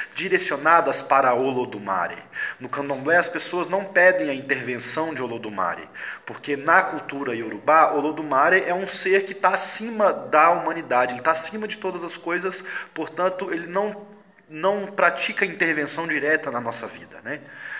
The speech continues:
É, o candomblé, ele cultua os ancestrais. Os orixás não são deuses, os orixás são ancestrais. Por isso não é uma religião politeísta, né? É um culto ancestral monoteísta. Porém,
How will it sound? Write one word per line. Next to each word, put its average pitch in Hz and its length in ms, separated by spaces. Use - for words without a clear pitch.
É, 104 300
o - 60
candomblé, 151 680
ele 190 380
cultua 220 540
os 214 160
ancestrais. 208 760
Os 127 140
orixás 185 500
não 202 160
são 202 260
deuses, 107 560
os 110 120
orixás 139 480
são 160 360
ancestrais. 180 1000
Por 147 120
isso 202 300
não 185 320
é 170 140
uma 156 180
religião 127 400
politeísta, 101 880
né? 98 140
É - 40
um 139 140
culto 202 380
ancestral 160 840
monoteísta. 165 880
Porém, 160 560